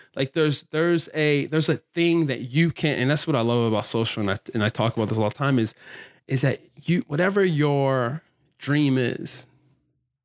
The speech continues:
you can instantly decide to make that a business, make that your thing, and take it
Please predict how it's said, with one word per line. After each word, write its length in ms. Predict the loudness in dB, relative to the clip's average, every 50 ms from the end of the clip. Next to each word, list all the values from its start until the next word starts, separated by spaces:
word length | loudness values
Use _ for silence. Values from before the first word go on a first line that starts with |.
| _ _ _ _ _
you 120 | -6 -4
can 360 | -2 2 2 2 2 2 0 -4 _ _ _ _ _ _ _ _
instantly 640 | 0 0 0 0 -2 -4 -2 -2 0 2 2 2 2
decide 720 | 2 0 -2 -2 0 0 0 2 2 2 2 0 0 -2 -4 _ _ -20 -20 -20 -20 _ _
to 140 | -4 -2 -2
make 400 | 0 2 2 2 0 0 -4 _
that 180 | -2 0 0 0
a 60 | 0
business, 560 | 0 -2 -4 -4 -6 -10 -12 -12 -12 -14 -6
make 280 | -2 0 0 0 -2 -2
that 160 | -4 -2 0 0
your 120 | 0 -2
thing, 400 | -2 -2 -2 -2 -2 -2 -4 -8 _ _ _ _ _ _ _ _ _ _ _ _ _ -20 -20 _ _ _ -4
and 460 | 0 2 2 2 2 2 0 -2 -4 -8 _ _ _ _ _
take 320 | -4 0 0 0 0 0 -2
it 200 | -4 -4 -4